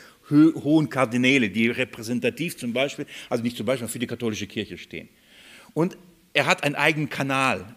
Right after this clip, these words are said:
auf YouTube und der heißt so Fragen an den Kardinal so und so.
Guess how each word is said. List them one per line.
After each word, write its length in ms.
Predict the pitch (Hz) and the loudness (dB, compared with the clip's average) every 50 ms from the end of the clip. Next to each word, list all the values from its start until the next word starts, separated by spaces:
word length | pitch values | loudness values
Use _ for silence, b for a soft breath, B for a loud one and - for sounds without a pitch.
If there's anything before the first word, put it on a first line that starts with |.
| - - - | -20 -20 -16
auf 180 | - 113 - | -16 -12 -8
YouTube 460 | 120 143 196 202 - 220 233 226 - - - | -6 -4 -4 -2 -2 -2 -4 -4 -6 -10 -8
und 180 | 139 131 117 135 | -8 -4 -2 0
der 280 | 131 135 143 147 - - | 2 2 2 0 -4 -4
heißt 300 | 120 135 135 143 - - | -4 -2 -2 -2 -4 -4
so 200 | - 139 135 135 | -4 -2 -2 -2
Fragen 480 | 143 - - 123 127 131 139 147 135 147 | -4 -6 -6 -2 -2 0 0 0 0 -2
an 100 | 127 120 | -2 -2
den 100 | 120 113 | -2 -2
Kardinal 500 | 117 - 113 107 113 110 113 110 113 107 | -2 -4 -4 -4 -2 -2 -2 -2 -2 -4
so 200 | 90 98 101 98 | -4 -4 -4 -4
und 120 | 92 92 | -4 -6
so. 240 | 82 - 85 80 76 | -8 -10 -12 -12 -12